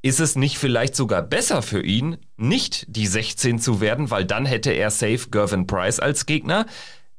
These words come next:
Ist er über die Pro Tour qualifiziert, könnte es auch gegen einen, nicht despektierlich gemeint, aber es könnte eben auch gegen einen Joe Cullen, Ian White, Daryl Gurney oder Christoph Ratajski oder Glenn Durant gehen.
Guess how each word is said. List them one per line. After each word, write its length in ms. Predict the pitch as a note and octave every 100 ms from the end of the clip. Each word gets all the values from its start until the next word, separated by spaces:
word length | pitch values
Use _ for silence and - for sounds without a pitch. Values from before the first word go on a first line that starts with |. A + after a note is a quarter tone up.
| -
Ist 240 | C#3+ C3+
er 100 | C3+
über 180 | A2 A#2
die 120 | A2+
Pro 240 | G#2 B2+ G3+
Tour 220 | A3+ A#2
qualifiziert, 880 | G2+ G2 G#2 - F#2+ - C3 B2+ - -
könnte 340 | A#2+ D3+ D#3+
es 140 | C3+
auch 320 | - A2 C#3+ -
gegen 240 | C3 C3
einen, 280 | A#2+ D3 A2+
nicht 200 | F#2+ F#2
despektierlich 640 | G2 - G#2+ G#2 B2+ D3
gemeint, 320 | D3+ C#3 C3+ -
aber 160 | G2+
es 140 | G#2+ -
könnte 260 | B2+ C3
eben 160 | A2+ A2
auch 240 | G2+ A2+
gegen 220 | C3 A2+
einen 160 | F2+ G#2+
Joe 200 | F#2+ F#2+
Cullen, 380 | G#2 G#2+ B2+ C#3+
Ian 260 | - A2+ G#2
White, 380 | F#2+ A2+ B2 -
Daryl 320 | A2 G#2+ G2
Gurney 340 | G2 G#2 C3
oder 160 | A2+ A2+
Christoph 460 | G#2+ A#2 - A#2 A2+
Ratajski 480 | A#2 B2+ A#2+ -
oder 160 | B2 A#2+
Glenn 240 | A#2+ B2
Durant 340 | B2+ C#3+ G2 E2
gehen. 220 | C#2+ B1